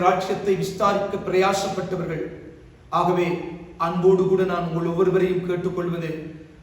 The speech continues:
அனைத்து கர்த்தருடைய ஊழியக்காரருக்கும் ஊழியக்காரருக்குமாக விசேஷமாக அறுபது வயதுக்கு மேற்பட்ட அனைத்து ஊழியர்களையும் ஆசீர்வதித்து ஜெபித்துக் கொள்ளுவோம். இந்த நேரத்தில் தயவு செய்து நீங்களும் ஜெபத்தில் இணைந்து கொள்ளும்படியாய்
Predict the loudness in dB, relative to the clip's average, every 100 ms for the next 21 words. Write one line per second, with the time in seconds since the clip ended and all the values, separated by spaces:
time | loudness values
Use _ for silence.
0 | -4 0 2 0 -2 -2 -2 -2 -2 2
1 | 2 2 0 0 0 4 4 2 -2 -6
2 | -6 -8 -12 -4 -2 2 0 2 2 2
3 | -2 -2 -4 -2 -4 -6 -8 -14 -20 -20
4 | -10 -8 -4 -4 -2 2 2 4 2 0
5 | -4 -10 -14 -12 0 2 2 2 4 4
6 | 4 2 0 -2 -4 -2 -4 0 0 -2
7 | -6 -14 -4 -2 -2 -2 -4 -2 -2 0
8 | 0 0 0 -2 -6 -4 2 4 2 -2
9 | -2 -4 -8 -8 -8 -8 -8 -8 -6 -4
10 | -4 -6 -8 -14 -18 -10 -6 -2 0 2
11 | 2 0 0 -4 -6 0 2 2 2 2
12 | 2 0 0 0 0 0 0 0 0 0
13 | 0 -2 -2 -4 -4 -4 -4 -4